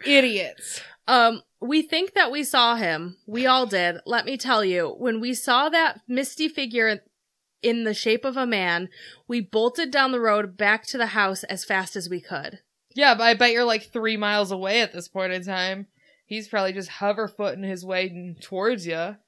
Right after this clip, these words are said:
Speaker 2: Um, so
Speaker 1: Hover footing. <laughs>
Speaker 2: Well, um, he, she and her friends might have seen something some people don't think it was necessarily, like, the ghost.
Speaker 1: Yeah.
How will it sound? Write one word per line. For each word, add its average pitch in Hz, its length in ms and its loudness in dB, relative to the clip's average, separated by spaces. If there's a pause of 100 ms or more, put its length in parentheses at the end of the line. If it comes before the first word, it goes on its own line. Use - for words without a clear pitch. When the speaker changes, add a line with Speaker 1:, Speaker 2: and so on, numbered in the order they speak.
(440)
Speaker 2:
Um, 240 320 4
so 254 160 -2
Speaker 1:
Hover 196 280 2
footing. 214 600 -8
<laughs> - 40 -20 (680)
Speaker 2:
Well, 262 460 4
um, 240 400 6 (140)
he, 277 540 -4 (220)
she - 220 -2
and 294 100 0
her 294 100 2
friends 247 220 0
might 214 200 0
have 233 100 -2
seen 226 220 -4
something 247 640 -2 (960)
some 226 200 0
people 247 220 -2
don't 202 420 -6
think 214 240 -4
it 233 80 -4
was 202 120 -10
necessarily, 185 680 -6
like, 170 320 -8 (640)
the 196 120 -4
ghost. - 640 -10 (180)
Speaker 1:
Yeah. 175 360 -6